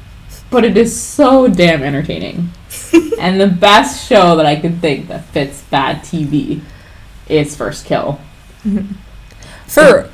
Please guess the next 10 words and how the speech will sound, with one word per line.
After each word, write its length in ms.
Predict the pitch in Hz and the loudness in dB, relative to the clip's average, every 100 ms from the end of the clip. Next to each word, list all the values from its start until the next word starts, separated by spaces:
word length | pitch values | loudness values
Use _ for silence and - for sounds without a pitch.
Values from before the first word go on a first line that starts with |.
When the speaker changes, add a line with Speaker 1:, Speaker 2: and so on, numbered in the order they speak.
| - | -4
Speaker 2:
okay, 400 | - 233 175 - - - - - | 0 2 0 -2 -10 -18 -20 -20
for 220 | - 233 247 | -2 2 2
me, 320 | 226 208 185 | 2 0 -2
I 160 | - | -2
know 100 | 196 | 0
we 120 | 214 240 | 2 4
have 160 | 208 | 2
slightly 400 | - 202 180 180 | 2 2 0 0
different 300 | 180 170 170 | -6 -8 -8
definitions. 640 | 165 - - - - - | -8 -10 -14 -16 -16 -16